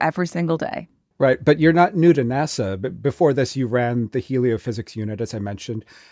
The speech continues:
Speaker 2: You oversaw the Parker Solar Probe mission, which touched the outer surface of the sun for the first time.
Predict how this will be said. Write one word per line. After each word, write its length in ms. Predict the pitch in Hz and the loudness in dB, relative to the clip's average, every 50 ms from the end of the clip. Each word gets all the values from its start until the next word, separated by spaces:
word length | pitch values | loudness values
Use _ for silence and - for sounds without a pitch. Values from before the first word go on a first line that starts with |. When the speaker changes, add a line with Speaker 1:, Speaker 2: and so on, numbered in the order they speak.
| - 110 - _ _ - | -20 -20 -20 _ _ -8
Speaker 2:
You 440 | 156 131 135 135 135 131 131 135 - | -4 -2 0 2 2 2 0 0 2
oversaw 480 | 160 143 120 143 139 - - 147 135 | 0 0 2 0 -2 0 0 0 0
the 80 | 123 127 | 0 -2
Parker 360 | - - 139 127 - - 123 | -4 -4 -4 -4 -2 -4 -6
Solar 360 | - - - 135 135 139 131 | -6 -4 -2 -2 0 0 0
Probe 340 | 123 - - 120 113 104 95 131 _ _ | -2 -2 -2 -2 -2 -2 -4 -10 _ _
mission, 500 | - 131 104 92 - 104 107 110 117 117 - - | -8 -6 -6 -6 -6 -8 -8 -8 -8 -8 -8 -8
which 280 | 104 95 - - - | -10 -10 -10 -14 -14
touched 300 | - - 127 123 - - | -10 -8 -8 -8 -8 -8
the 160 | - 123 110 | -8 -6 -6
outer 220 | 110 107 107 117 101 | -6 -6 -6 -6 -6
surface 420 | - - 123 107 - 123 - - | -4 -6 -6 -6 -6 -8 -10 -10
of 80 | 113 90 | -10 -12
the 80 | 117 | -10
sun 280 | 107 - - 120 117 113 | -10 -8 -6 -6 -6 -6
for 120 | - 131 | -6 -8
the 80 | 107 113 | -8 -8
first 300 | - - 120 107 - - | -6 -6 -8 -8 -8 -8
time. 200 | 104 107 101 95 | -8 -8 -8 -10